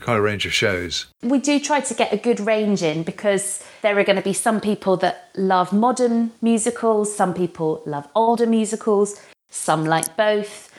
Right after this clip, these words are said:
Speaker 2: So it's, you know, trying to have sort of mass appeal, really, for audiences and members alike.
Speaker 1: You've mentioned covid a couple of times. It's difficult to live without mentioning it for long. What happened when covid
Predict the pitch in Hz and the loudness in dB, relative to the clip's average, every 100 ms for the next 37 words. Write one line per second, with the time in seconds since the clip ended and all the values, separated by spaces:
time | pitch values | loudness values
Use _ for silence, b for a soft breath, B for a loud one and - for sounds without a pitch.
0 | B B - 214 196 - - 240 160 160 | B B -2 0 0 -4 -2 0 0 2
1 | 226 196 - - 160 196 165 - 180 - | 0 2 -2 -2 0 0 0 -2 -6 -2
2 | 185 156 143 151 147 160 - 160 180 175 | 0 0 0 0 2 0 0 0 2 2
3 | 170 160 - 165 - 160 160 151 143 147 | 0 -4 -4 -4 -4 -2 -2 -4 -4 -6
4 | 143 - - - 156 147 185 147 135 - | -8 -12 -20 -4 -2 0 0 0 0 2
5 | 131 120 113 - 120 95 - - 101 90 | 2 2 -2 -4 -6 -8 -8 -8 -8 -6
6 | 107 104 123 - 117 110 107 - 120 120 | -8 -8 -6 -4 -4 -4 -4 -2 0 0
7 | 104 104 101 98 104 - 104 101 90 98 | 0 0 -2 -2 -4 -4 -4 -8 -6 -4
8 | 104 113 101 87 90 92 - _ 139 139 | 0 2 0 -2 -6 -8 -12 _ 0 2
9 | 131 - 98 90 95 95 90 87 - 107 | 0 -2 -6 -4 -4 -4 -8 -10 -6 -4
10 | 92 92 80 | 0 -2 -2